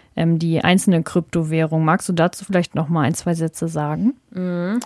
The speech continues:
Speaker 2: Ähm, da würde ich mir jetzt tatsächlich auch ein bisschen, äh, kurz fassen. Ähm, genau, technische Details. Also ich hatte ja schon erzählt, es sind unterschiedliche Blockchains. Ähm, Unterscheidung ist dann zum Beispiel überhaupt in der maximalen Anzahl an Kryptowährungen.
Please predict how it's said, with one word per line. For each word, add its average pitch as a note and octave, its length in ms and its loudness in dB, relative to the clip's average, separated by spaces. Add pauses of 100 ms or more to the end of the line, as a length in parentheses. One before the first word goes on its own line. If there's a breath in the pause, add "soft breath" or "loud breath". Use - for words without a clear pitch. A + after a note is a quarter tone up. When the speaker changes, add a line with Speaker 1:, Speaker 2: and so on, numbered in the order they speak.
(140)
Speaker 2:
Ähm, F3 180 -2
da E3 140 -4
würde F3 100 0
ich - 140 -10
mir F3+ 60 -4
jetzt F3 180 -8
tatsächlich E3 340 -6
auch E3 80 -6
ein F3 60 -6
bisschen, F3+ 300 -4
äh, E3 180 -2
kurz F#3+ 340 0
fassen. G#3 380 0
Ähm, E3+ 360 0
genau, E3+ 240 2
technische E3+ 500 -4
Details. D3 520 -2
Also D#3 180 -8
ich - 240 -10
hatte E3 160 -6
ja D3 80 -4
schon - 120 -10
erzählt, E3+ 460 -2 (140)
es - 80 -16
sind E3 120 -10
unterschiedliche D#3 520 -8
Blockchains. F3+ 800 -2 (680 loud breath)
Ähm, E3 600 0 (200)
Unterscheidung E3+ 720 0
ist - 180 -6
dann E3 140 -2
zum F3 140 -6
Beispiel D#3+ 540 -2 (140)
überhaupt E3+ 400 -2
in F3 80 -2
der D#3 60 2
maximalen D#3+ 600 -4
Anzahl D#3+ 360 -6
an - 160 -6
Kryptowährungen. E3+ 1080 -2